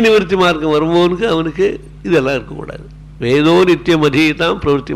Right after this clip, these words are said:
மார்க்கம், ததுதம் கர்ம சுருஷ்டி தான் பிரவருத்தி மார்க்கம், தேன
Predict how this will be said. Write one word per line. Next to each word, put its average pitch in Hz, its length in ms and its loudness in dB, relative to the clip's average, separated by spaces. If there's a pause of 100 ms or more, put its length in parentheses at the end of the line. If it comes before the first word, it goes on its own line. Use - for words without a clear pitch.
மார்க்கம், 117 360 -10 (2500)
ததுதம் 208 640 4
கர்ம 190 380 4
சுருஷ்டி 170 380 2 (180)
தான் 175 180 0
பிரவருத்தி 139 440 -2
மார்க்கம், 117 380 -6 (760)
தேன 214 220 6